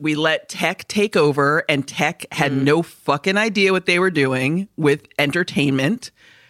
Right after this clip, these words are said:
Speaker 1: And they
Speaker 2: Yeah.
Speaker 1: fucked it. They fucked it. And the government needs to get involved. And that's all I'm gonna say about that.
Speaker 2: You know, I had experience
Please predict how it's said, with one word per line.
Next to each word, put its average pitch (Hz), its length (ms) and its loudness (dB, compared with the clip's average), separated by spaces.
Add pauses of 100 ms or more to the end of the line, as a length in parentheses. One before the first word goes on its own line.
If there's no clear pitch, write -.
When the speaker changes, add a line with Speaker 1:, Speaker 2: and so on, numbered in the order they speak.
(340)
Speaker 1:
And 139 440 0
they 147 140 0
Speaker 2:
Yeah. 165 140 -2
Speaker 1:
fucked 311 320 -4
it. 160 360 -2
They 175 300 0
fucked 156 400 -4
it. - 220 -6
And 135 360 -2
the 151 80 -2
government 135 380 0
needs 135 160 -2
to - 80 -10
get 139 160 0
involved. 127 500 -2
And 135 80 -2
that's 127 160 -2
all 127 160 -2
I'm 120 80 -4
gonna 123 140 -2
say 120 140 -4
about 117 240 -6
that. 107 220 -8 (240)
Speaker 2:
You 254 100 0
know, 226 220 -2
I 302 140 -2
had 254 600 -2
experience 220 960 -2